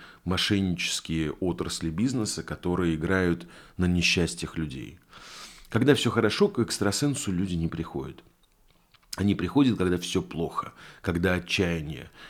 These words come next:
И вот как раз экстрасенсы, они, пользуясь всеми другими мифами, заблуждениями, стереотипами, мистическим мышлением – они заставляют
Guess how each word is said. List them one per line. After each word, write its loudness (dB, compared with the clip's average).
И -4
вот 2
как 4
раз -2
экстрасенсы, -2
они, 2
пользуясь 4
всеми 4
другими 0
мифами, 2
заблуждениями, 4
стереотипами, 4
мистическим 2
мышлением – 0
они 4
заставляют 2